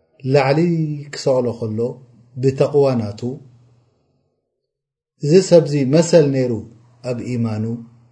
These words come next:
ኣብነት ገይርዎ ረቢ። ነቲ ካልእ ከተወዳድር ከለኻ ኣብ ግዚኡ ዝነበሩ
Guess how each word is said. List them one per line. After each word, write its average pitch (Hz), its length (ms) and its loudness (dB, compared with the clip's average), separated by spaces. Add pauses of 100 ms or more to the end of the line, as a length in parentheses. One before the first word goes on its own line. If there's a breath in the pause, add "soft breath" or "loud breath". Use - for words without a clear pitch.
(120)
ኣብነት 156 420 0
ገይርዎ 120 340 -4 (100)
ረቢ። 98 220 -14 (2250)
ነቲ 139 200 0
ካልእ 143 400 4 (280)
ከተወዳድር 113 600 -2
ከለኻ 113 320 -4
ኣብ 110 140 -6
ግዚኡ 107 320 -6
ዝነበሩ 104 440 -6